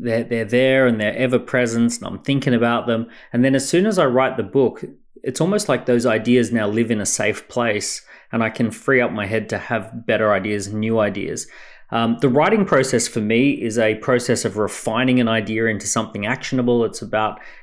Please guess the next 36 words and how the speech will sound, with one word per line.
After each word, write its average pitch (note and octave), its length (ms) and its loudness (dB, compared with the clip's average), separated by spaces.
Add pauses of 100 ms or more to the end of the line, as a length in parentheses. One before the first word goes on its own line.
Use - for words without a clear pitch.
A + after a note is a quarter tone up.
it's B2 160 -4
about A2+ 300 0
taking C#3 340 -2
something A#2 380 0
that A2+ 100 0
is G#2 260 -4
directionally A#2 600 0
correct A2+ 360 0
and G#2+ 80 -4
actually G#2+ 300 -2
putting A2+ 320 -2
it, G#2 240 0
a - 60 -8
strategy A2+ 560 -2
around A2 320 0
it A2+ 200 -2
and, G#2 240 -8 (400)
and, G#2+ 240 -2
and G#2+ 240 -4 (160)
finding C3 300 2
the A#2+ 80 6
right A2+ 180 2
analogies, A#2 600 2
the A#2 80 4
right G2+ 220 0
stories, A#2+ 480 4
the A#2 80 2
right G2+ 200 0
data, A2+ 300 2
the G#2 80 0
right G2+ 220 -2
research A#2 600 2
that A2+ 160 -2
validates A#2+ 580 2
those A2+ 200 2
ideas. A#2 440 4